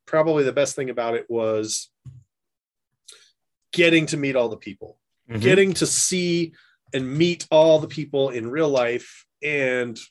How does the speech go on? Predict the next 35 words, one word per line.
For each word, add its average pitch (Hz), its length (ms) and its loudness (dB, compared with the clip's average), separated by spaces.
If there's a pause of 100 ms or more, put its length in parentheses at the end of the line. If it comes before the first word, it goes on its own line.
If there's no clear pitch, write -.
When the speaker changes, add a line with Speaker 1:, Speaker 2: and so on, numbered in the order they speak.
(420)
Speaker 1:
put - 220 0
faces 139 600 0
to 127 120 -6
screen 123 400 -6
names, 113 640 -6 (500)
et 120 140 -4
cetera, 113 300 0
et 104 100 -2
cetera. 110 400 0
And 120 140 -4
it's 110 200 -6
just, - 420 -4 (1200)
and, 139 240 -2
and 147 340 -2
then 165 220 6
hearing 165 600 2
that 131 280 0 (840)
there 139 280 0
are 131 300 0
even 135 520 -8
more 143 460 2
people 147 300 -4
gonna 143 160 -2
be 135 140 -4
in 120 80 -6
attendance 151 500 -6
this 170 220 -2
year, 170 260 0
like, 127 220 -6 (100)
double 135 320 -2
what 139 140 -2
there 143 100 -2
was 123 200 -4
last 131 320 -8
year. 135 280 -4